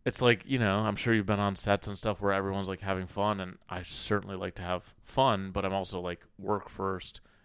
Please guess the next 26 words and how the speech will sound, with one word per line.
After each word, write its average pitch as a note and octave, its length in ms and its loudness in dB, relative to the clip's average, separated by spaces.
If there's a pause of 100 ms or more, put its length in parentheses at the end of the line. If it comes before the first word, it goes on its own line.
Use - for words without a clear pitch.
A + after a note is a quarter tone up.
(140)
And A2 80 -6
the A#2 40 -6
fun D3 300 6
kind B2+ 180 -2
of G#2+ 60 -2
happens A2 640 -2 (220)
as G2+ 200 0
you G2+ 80 -4
do A#2+ 320 8
it, G2 260 2 (440)
but A#2 100 6
I'm B2 120 8
not B2+ 200 4
trying A2+ 280 0
to, G#2 40 0
like, F#2 260 -4
be G2+ 200 -2
there, F#2+ 260 -2
like, F2 380 -10 (1080)
I'm B2+ 100 2
not D3+ 200 6
there B2+ 160 6
for G#2+ 340 0
a G2 40 0
good F#2 180 -6
time. - 220 -10